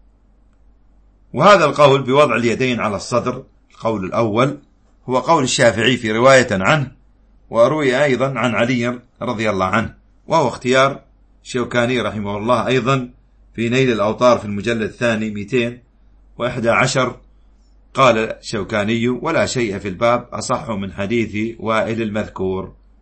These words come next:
يعني في وضع اليدين على الصدر. القول الثاني في المسألة، لأن المسألة فيها أربعة أقوال، القول الأول على الصدر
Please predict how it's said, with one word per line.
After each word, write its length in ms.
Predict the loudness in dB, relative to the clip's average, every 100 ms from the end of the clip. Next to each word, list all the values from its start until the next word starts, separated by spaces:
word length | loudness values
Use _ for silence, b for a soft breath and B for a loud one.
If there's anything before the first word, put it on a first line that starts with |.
| _ _
يعني 260 | -6 -6 -6
في 140 | -8
وضع 340 | -2 -2 -2 -6
اليدين 680 | -8 -8 -2 -2 -2 -6 -16 _ _ _ _ _ _ _ _ _ _ _ _ _ _ -4
على 220 | 0 2
الصدر. 400 | 2 2 0 -2 -20 _ _ _ _ _ _ _ _ _ _ _ _ -6
القول 280 | 2 4 4
الثاني 680 | 4 6 6 6 0 -6 _ _ _ _ _ -10
في 60 |
المسألة، 520 | -4 -4 -4 -2 -2 -2
لأن 200 | -6 -4
المسألة 400 | -4 -4 -4 -6
فيها 300 | -6 -6 -2
أربعة 320 | -2 0 0 -2
أقوال، 380 | -6 -8 -10 -14 _ _ _ -18
القول 340 | 0 2 2
الأول 360 | 0 -2 0 0
على 180 | 0 -2
الصدر 460 | -4 -2 -2 -4